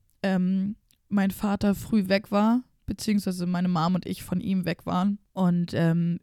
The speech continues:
ich deswegen mein Leben lang Angst hatte, dass jeder andere Mann mich auch verlässt. Also es ist, äh, ganz logisch, dass das verknüpft ist.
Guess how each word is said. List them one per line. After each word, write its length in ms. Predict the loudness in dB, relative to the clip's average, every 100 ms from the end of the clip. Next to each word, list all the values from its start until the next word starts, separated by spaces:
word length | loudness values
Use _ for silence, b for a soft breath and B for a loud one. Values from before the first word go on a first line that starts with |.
| _
ich 220 | -2 0
deswegen 720 | -2 -2 2 2 2 0 -2 -8 _ 4
mein 160 | 6
Leben 200 | 8 6
lang 280 | 4 2 -4 _ _ _ -4
Angst 300 | -2 0 -2
hatte, 160 | -4 -4
dass 260 | -6 -6 -8
jeder 200 | -4 -2
andere 240 | 0 -2
Mann 180 | 0 -2
mich 160 | -2
auch 140 | -2 -4
verlässt. 460 | -6 -6 -8 -10 b b b b b
Also 180 | -2 -2
es 180 | -4 -6
ist, 280 | -10 -10 -10
äh, 260 | -8 -8 -10 -14 -20 -20 -20 -20 _
ganz 320 | -4 -4 -8
logisch, 480 | -4 -4 -2 -8 -8
dass 180 | -10 -8
das 180 | -10 -8
verknüpft 480 | -10 -8 -10 -8
ist. 180 | -12 -12